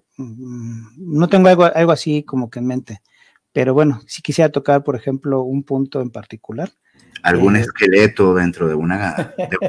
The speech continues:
Speaker 2: case de computadora, ¿no?
Speaker 1: Voy a tocar uno, un, uno que no es tan, que, que, que no es tan feo. Fíjate que allá en la Biblioteca Vasconcelos, hace algunos años, ahorita no sé qué software utilicen, utilizaban en la sala de invidentes,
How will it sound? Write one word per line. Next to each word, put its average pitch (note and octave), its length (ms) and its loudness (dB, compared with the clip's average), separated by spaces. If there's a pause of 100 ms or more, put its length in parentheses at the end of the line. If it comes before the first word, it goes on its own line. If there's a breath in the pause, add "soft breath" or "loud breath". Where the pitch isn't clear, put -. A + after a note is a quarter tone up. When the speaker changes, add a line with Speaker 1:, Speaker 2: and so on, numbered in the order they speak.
(120)
Speaker 2:
case F#2+ 320 0
de F#2+ 80 -6
computadora, E2+ 680 -2 (120)
¿no? A2 180 -16 (1160 loud breath)
Speaker 1:
Voy F#3+ 140 8
a G3 60 4
tocar D#3+ 280 4
uno, D#3 180 2
un, D3+ 180 -2
uno D#3 240 -2
que C3+ 120 -2
no C3 80 0
es A#2+ 120 -8
tan, A2 300 -6
que, A#2+ 220 -8
que, - 120 -8
que C#3 240 -2
no E3 60 6
es D#3 80 0
tan C3+ 160 0
feo. A#2 260 -8 (460 soft breath)
Fíjate F3 400 0
que C3+ 220 2
allá C#3 220 2
en F3 120 0
la E3 100 0
Biblioteca C3 360 -4
Vasconcelos, C3 720 -6
hace D3 180 -6
algunos C#3 400 -2
años, D#3 380 -4 (960)
ahorita C#3+ 240 2
no E3+ 80 4
sé - 120 -6
qué D3+ 120 0
software D3 300 0
utilicen, A#2+ 540 -8
utilizaban B2+ 540 -2
en C3 140 0
la A#2+ 180 -6
sala C#3+ 220 -2
de C3+ 60 -4
invidentes, C#3 680 -6